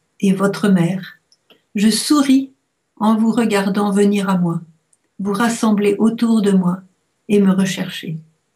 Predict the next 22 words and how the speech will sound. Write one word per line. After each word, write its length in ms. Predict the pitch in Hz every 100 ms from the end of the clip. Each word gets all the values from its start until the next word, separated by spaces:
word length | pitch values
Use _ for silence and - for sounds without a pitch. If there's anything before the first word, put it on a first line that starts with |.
| _ _ _ _ _ _ _
Mes 100 | 202
venues 340 | 226 277 302
parmi 400 | - 220 208 208
vous 340 | 190 226 247 - _ _ -
prouvent 560 | - 277 220 165 - - -
combien 400 | 240 214 208 208
le 120 | 196
ciel 540 | 190 - 180 175 175 175
vous 240 | 185 170
aime. 380 | 170 185 175 160 - _ _ _ _ _ _ _
Celle-ci 520 | - 214 208 - 247
vous 240 | 208 208 202
indique 380 | 202 214 214
le 100 | 202
chemin 520 | 196 - 240 208 208 - _ _ _
vers 140 | 196 202
la 160 | 196
vie 180 | 190 226
éternelle, 720 | 226 226 208 196 175 170 175 - _ _ -
vers 220 | 185 190
le 80 | 190
salut. 480 | - 175 165 160